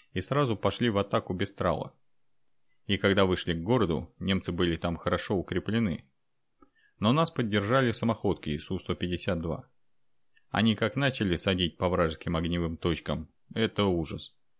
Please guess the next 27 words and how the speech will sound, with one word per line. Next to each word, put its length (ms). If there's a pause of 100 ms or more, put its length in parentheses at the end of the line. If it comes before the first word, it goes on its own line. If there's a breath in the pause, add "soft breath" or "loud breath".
(440)
Да 120
ещё 320
мы 240
поддерживали 640
их 160
огнём. 340 (760)
Хорошо 380
осколочными 540
снарядами 480
стреляли. 560 (1300)
Вступили 400
на 140
окраину 400
города, 500 (200)
дальше 320
не 100
стали 300
продвигаться. 760 (380 soft breath)
Сильный 400
огонь 300
был, 280 (140)
особенно 460
активно 360
стали 320
действовать 480
немецкие 460
фаустники. 720